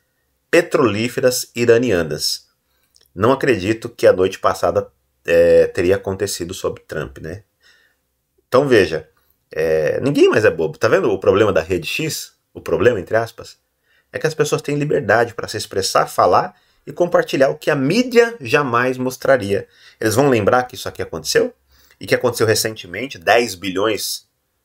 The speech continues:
pro Irã? Vão, vão, vão falar? Né? Então é aquele negócio, gente, sabe? O terror, ele é um grande negócio pra muita gente, as guerras, sempre foi.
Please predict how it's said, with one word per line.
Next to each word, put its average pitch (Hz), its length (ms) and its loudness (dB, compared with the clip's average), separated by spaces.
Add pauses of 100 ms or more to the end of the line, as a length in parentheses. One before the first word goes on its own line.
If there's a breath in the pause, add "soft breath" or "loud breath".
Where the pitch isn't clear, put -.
(260)
pro 92 180 2
Irã? 87 320 2 (640)
Vão, 127 320 0
vão, 110 200 2
vão 101 240 -8
falar? 135 360 0 (1120)
Né? 139 320 0 (480)
Então 277 140 2
é 262 40 2
aquele 359 180 0
negócio, 139 520 4
gente, 78 300 -10
sabe? 123 420 -2
O 120 80 -4
terror, 131 480 4
ele 143 120 2
é - 20 4
um 135 80 -2
grande 143 240 0
negócio 120 320 2
pra 120 140 -2
muita 135 260 -4
gente, 101 480 -4
as - 140 -8
guerras, 87 640 4
sempre - 220 -10
foi. 110 520 0